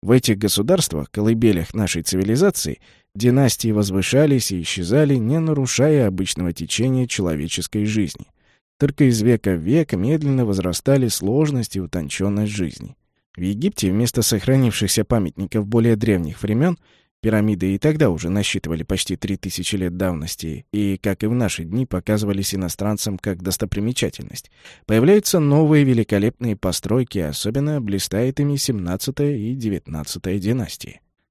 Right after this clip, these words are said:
Величественные храмы в Карнаке и Луксоре относятся к этому времени. Главные памятники в Ниневии – величественные храмы, крылатые быки с человеческими головами, барельефы царей, колесниц и львиных охот,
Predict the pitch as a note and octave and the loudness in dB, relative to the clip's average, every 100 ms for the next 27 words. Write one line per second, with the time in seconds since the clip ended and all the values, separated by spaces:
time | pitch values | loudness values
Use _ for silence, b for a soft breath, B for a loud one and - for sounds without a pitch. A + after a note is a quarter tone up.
0 | _ - A2 G3 - E3+ C#3+ C3 B2 - | _ -2 0 2 0 2 4 4 2 2
1 | C3 D#3 B2 - A2+ G#2 C#3 D#3 - F#2 | 2 2 2 2 0 2 0 0 -2 -4
2 | E2+ D#2+ E2+ - B2 D#3 D3 G#2 - C#3 | -4 -4 -6 -4 0 2 2 0 -2 -4
3 | E3 D#3 - A2+ A#2 A#2 G#2+ G2+ E2 - | -2 -2 -4 -2 -2 -2 -4 -4 -6 -8
4 | - _ _ _ _ _ _ _ - C#3 | -16 _ _ _ _ _ _ _ -2 2
5 | E3 D#3+ C#3+ D3+ D3 A#2+ C#3 C3+ C3+ C#3 | 4 4 2 2 2 -2 -8 -4 0 2
6 | D3+ G3 F#3 F2 C2+ F2 A#2+ A#2+ G2 - | 2 2 2 0 -2 0 0 0 -2 -2
7 | G#2 F#2+ F2+ - A2 C3+ B2+ G2+ F#2 F#2 | -2 -2 -2 0 2 2 0 -4 -4 -2
8 | C3 C3 G#2 E2+ F2 - A#2+ C#3 - A2+ | -2 0 -2 -4 -8 -8 -8 -6 -2 0
9 | G#2 G#2+ G2+ - G#2 G2 F#2+ G2 G2 G2 | 2 0 -2 -4 -4 -4 -2 0 0 0
10 | F#2 F2 G2 G2+ A#2 C#3+ G2 - E2 E2 | -2 -4 -2 0 0 -2 -2 -6 -4 -4
11 | G#2 B2+ - E2 D2 - G2 B2 - D2 | -2 -4 -6 -8 -8 -8 -6 -4 -6 -6
12 | E2 B2 G#2+ D2+ C#2 C3 D3+ | -4 -4 -4 -8 -4 -2 -2